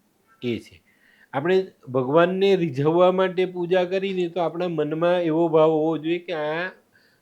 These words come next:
અ, જે ક્રિયાઓ છે, જે પૂજન છે, જે ધાર્મિક ક્રિયાઓ કરી મેં, એ મેં ભાવથી કરી છે અને ભગવાનના આશીર્વાદ લેવા માટે કરી છે,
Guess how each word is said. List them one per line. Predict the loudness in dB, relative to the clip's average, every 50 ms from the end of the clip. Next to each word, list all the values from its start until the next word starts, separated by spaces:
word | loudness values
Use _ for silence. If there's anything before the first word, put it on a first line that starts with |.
| _ _ _ _ _ _ _
અ, | -2 2 2 4 4 2 2 -2 -4 -12 -20 _ _ -8
જે | -2 0 0 0 0 -4 -8 _ _
ક્રિયાઓ | -4 2 4 6 6 6 6 4 2 0 0
છે, | 0 -2 -2
જે | 0 0 -2
પૂજન | -2 -2 -2 -2 2 2 2 2 2 0
છે, | -2 -2 -4 -4
જે | -2 -2 -2 0
ધાર્મિક | 4 6 6 6 6 4 0 -2 -4
ક્રિયાઓ | -4 -2 -2 0 0 -2 -2 -4 -8
કરી | -6 -4 -4 -2 -2 -2
મેં, | -4 -4 -6 -8 -8 -12 _ _ _ _ _ _ _ -4
એ | -2 -2 -2 -4 -4 -4
મેં | -4 -4 -4 -4 -6 -10 _ _ _ _ -16 -12
ભાવથી | 0 4 4 6 6 4 0 -2 -4 -4
કરી | -2 -2 -2 -2 -2 -4 -4
છે | -4 -4 -4
અને | -2 -4 -4
ભગવાનના | -4 -4 -4 -2 -2 -2 -2 -2 -2 -4 -4
આશીર્વાદ | -6 -6 -6 -6 -4 -4 -4 -4 -6 -6
લેવા | -4 -2 -2 -2 -2 -4
માટે | -6 -8 -10 -10 -14 -16
કરી | -14 -18 -20 -20 -20
છે, | _ _ _